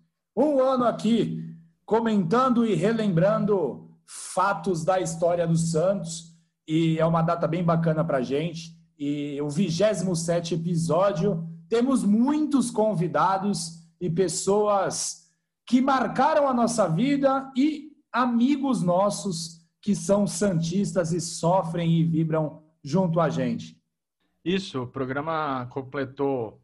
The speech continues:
Speaker 2: um ano na segunda-feira, dia vinte e seis, né? Esse,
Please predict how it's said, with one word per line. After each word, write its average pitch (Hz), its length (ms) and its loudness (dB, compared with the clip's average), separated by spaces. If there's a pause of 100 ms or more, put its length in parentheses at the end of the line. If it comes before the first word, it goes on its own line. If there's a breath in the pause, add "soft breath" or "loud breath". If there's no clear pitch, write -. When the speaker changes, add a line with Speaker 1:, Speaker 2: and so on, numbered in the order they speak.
(140)
Speaker 2:
um 147 220 -8
ano 143 260 -8
na 135 160 -10
segunda-feira, 131 540 -8
dia 127 120 -2
vinte 127 180 -4
e - 20 -12
seis, 180 320 -4
né? 165 160 -10 (420)
Esse, - 160 -20